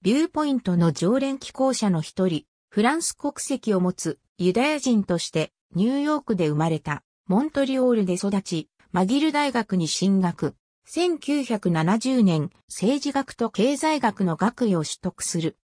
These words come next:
千九百七十年から千九百七十一年にかけて、オッ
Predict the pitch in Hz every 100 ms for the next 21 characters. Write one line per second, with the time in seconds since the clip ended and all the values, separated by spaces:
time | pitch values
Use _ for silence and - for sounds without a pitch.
0 | _ - 285 311 - 285 247 214 - 156
1 | 160 220 240 277 254 220 202 175 165 226
2 | 247 - 247 240 202 - 160 160 214 233
3 | 208 170 143 - 220 202 165 156 160 _
4 | _ - 254 240 214 175 - _ -